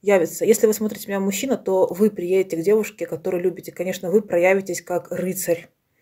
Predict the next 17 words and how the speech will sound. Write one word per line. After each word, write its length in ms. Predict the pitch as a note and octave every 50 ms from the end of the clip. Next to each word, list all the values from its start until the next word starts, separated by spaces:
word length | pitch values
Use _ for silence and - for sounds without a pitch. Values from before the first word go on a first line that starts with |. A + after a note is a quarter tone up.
| _ _ - - - - - - _ _ -
И 220 | G#3+ A3+ C4 D4
это 340 | D4 - - A3+ B3 B3+ D4+
будет 440 | A#3 G#3 B3 C4 C4 C4 C4 - -
в 120 | A3 G3 F3+
декабре. 560 | - B3+ - C4 C4 A3+ A#3+ C4 D#4 E4 E4 - _ _ _ _ _ - - - - - -
Давайте 340 | G3 G3+ A3 C4+ C4 C4
посмотрим, 920 | B3+ - G#3 - - A3+ A#3+ C4 C4 B3 A#3 A3+ A3 G#3+ G#3 G#3+ - - _ _ _ _ _ _ _ _ _ -
а, 360 | G3 F#3+ F#3+ F#3 F3+ B2 -
для 220 | E3+ E3 F#3 A3
девушек, 420 | G#3+ G#3+ G3 F3 E3+ E3+ - - -
спрашиваю, 500 | - - F3 E3+ - - - F3 F3 F3
стоит 340 | - - B3 B3 C4 B3
ли 60 | - G3+
вам 180 | G#3 G3+ G3
этого 300 | G3 G3 G3 F#3 F3+ F#3
рыцаря 300 | F#3 F3 - - G3 F3
принимать. 480 | - - F#3 F3 F3 E3 E3 D#3+ E3